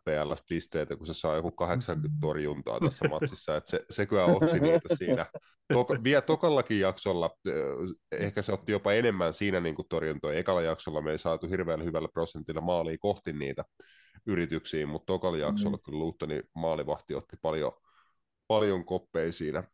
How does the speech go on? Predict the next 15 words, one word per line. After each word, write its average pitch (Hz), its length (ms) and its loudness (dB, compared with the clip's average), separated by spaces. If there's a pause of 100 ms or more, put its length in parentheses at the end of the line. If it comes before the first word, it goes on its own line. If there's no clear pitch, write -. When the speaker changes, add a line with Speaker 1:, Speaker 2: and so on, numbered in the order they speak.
Speaker 1:
Joo, 101 260 4
se 113 100 -4
oli 117 120 0
hieno. 101 320 2 (600)
Mäkä-, 104 380 0 (200)
Bradleyn 95 540 2 (120)
heittooivallus 80 880 -2
ja 78 200 -4
McAllisterin 78 920 -4 (960)
tosi 120 360 0
helpon 95 480 2
näköinen 80 520 0
se 76 160 -8
volleysyöttö, 80 960 0
mut 78 180 -6